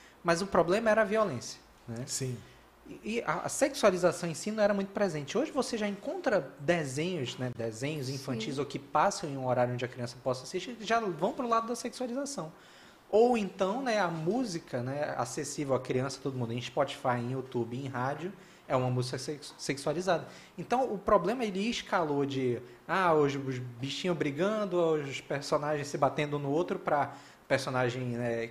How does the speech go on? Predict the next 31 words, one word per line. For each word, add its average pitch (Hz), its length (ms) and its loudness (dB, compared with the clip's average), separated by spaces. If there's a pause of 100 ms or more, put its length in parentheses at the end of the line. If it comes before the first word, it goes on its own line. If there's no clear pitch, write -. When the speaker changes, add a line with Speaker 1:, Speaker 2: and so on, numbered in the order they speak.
Speaker 1:
que 123 200 -6
defende 123 560 -2 (240)
práticas 120 380 2
erradas, 143 480 0
personagem 123 500 -4
que - 100 -8
tá 123 300 0 (300)
se - 160 -6
expondo 139 320 -2
sexualmente 131 840 -2
pra 123 180 -2
criança, 151 720 -4 (140)
né, 175 160 -6 (300)
e - 60 -4
tudo 185 240 -2
isso 190 200 -4
ataca. 185 360 2 (320)
E 147 140 6
é, 151 140 6 (140)
isso 160 220 0
é 175 40 8
o 226 160 4
conteúdo 220 480 2
da 170 120 2
criança, 117 480 -10 (160)
porque 147 200 -2
pra 139 260 -2
gente 147 420 -6
é 139 60 -8
muito 190 160 -6
pior. 202 400 4